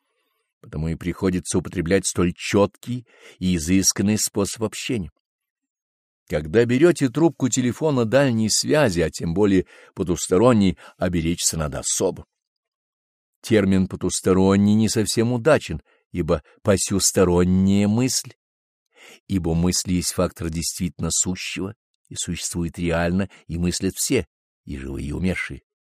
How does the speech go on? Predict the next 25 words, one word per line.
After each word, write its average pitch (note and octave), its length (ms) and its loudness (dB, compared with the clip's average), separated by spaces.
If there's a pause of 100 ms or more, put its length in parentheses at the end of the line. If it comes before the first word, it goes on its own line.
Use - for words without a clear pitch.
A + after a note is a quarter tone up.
(400)
Это - 100 -20
тоже B1+ 240 -10
надо C2 200 -10
учесть. - 480 -10 (560)
Отсюда F2+ 480 -4
вывод. C#2 240 -10 (760)
Общение E3+ 840 0
утверждается F2+ 1040 0
и E2 40 -4
поддерживается E2 840 -2
волей. D#2+ 480 -4 (540)
Воля C3 520 6
главенствует A#2+ 800 2
и G#2 140 -2
тут, G#2+ 320 -4 (180)
ибо F3 300 0
воля — A#2+ 400 6
важнейший F#2 640 2
фактор E2+ 400 -6
бытия D2+ 340 -8
человека. C#2+ 480 -12 (720)
Человек D2+ 400 -4
без D2 220 -6
воли — E2 200 0
ничто, D2 520 -2